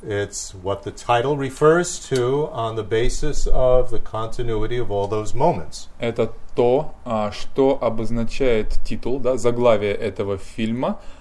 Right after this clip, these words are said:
Speaker 2: а, название этого фильма относительно объекта, совокупности или континуума моментов, кадров.
Speaker 1: And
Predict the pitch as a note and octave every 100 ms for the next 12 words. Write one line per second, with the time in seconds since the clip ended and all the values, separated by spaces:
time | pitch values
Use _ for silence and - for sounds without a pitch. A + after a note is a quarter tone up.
0 | - G#2 G2+ G2+ G2 G2 A2+ A2+ A#2 A2+
1 | A2 G2+ G2 G2+ G2+ D3 D3 D3 C#3+ -
2 | C#3 C3 D3 C#3+ D#3 D#3 C3+ - - -
3 | B2 A#2+ B2+ - - G2 - A2+ G#2+ -
4 | A#2 C#3+ C3+ C3+ A2+ - A2+ A2+ - A#2
5 | A#2+ A#2+ C3 C3+ A2 A2 G#2+ G2 G2 -
6 | - - - G2 - - - - - -
7 | - - G2+ G#2 A2+